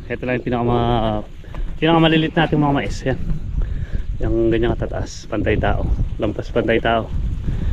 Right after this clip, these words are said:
Ito kasi nung huli tayo nagpatubig, natubigan na naman. Pero hanggang ngayon, basa po. Pero di na malit na mais yan.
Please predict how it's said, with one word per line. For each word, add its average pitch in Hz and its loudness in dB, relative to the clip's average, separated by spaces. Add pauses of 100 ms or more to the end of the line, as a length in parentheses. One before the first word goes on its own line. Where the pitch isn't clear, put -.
(320)
Ito 123 2
kasi 120 4
nung 117 6
huli 120 4
tayo 113 6
nagpatubig, 113 0
natubigan 113 2
na 113 4
naman. 110 2 (480)
Pero 127 6
hanggang 139 4
ngayon, 143 4
basa 143 4
po. 135 0 (1500)
Pero 127 2
di 147 2
na 165 4
malit 160 4
na 165 4
mais 165 2
yan. 165 -2